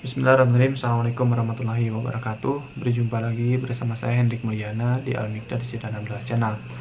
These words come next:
Kali ini, eh, saya akan memberikan sebuah pertanyaan yang mungkin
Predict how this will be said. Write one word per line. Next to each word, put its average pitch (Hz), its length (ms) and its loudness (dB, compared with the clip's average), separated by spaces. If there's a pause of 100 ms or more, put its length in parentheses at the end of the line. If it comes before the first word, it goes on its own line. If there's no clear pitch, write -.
(500)
Kali 123 400 4
ini, 151 240 4 (880)
eh, 127 480 6 (320)
saya 123 560 4
akan 139 400 2 (1200)
memberikan 123 720 6 (1300)
sebuah 127 320 6
pertanyaan 120 720 4 (1300)
yang 123 240 4
mungkin 143 720 2